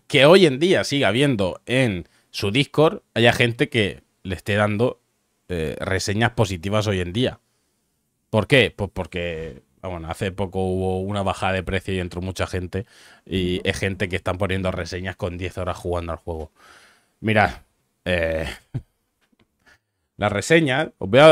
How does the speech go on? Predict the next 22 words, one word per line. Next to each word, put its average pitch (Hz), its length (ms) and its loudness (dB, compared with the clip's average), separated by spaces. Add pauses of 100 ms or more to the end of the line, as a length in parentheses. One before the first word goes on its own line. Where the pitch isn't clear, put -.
decir 131 240 4
cuándo 135 260 6
puse 131 220 2
yo 143 100 6
la 131 120 6
reseña. 92 460 -6 (600)
Mira, 113 220 -4 (760)
aquí 117 280 2
Black 190 260 8
puso 180 220 6
la 170 80 10
reseña, 175 580 2
que 139 140 -4
es 120 60 -6
compañero 131 500 2
de 120 120 4
clan, 143 320 2
con 120 220 0
mil 147 140 4
cuarenta 120 400 4
y 104 40 2
ocho. - 260 -4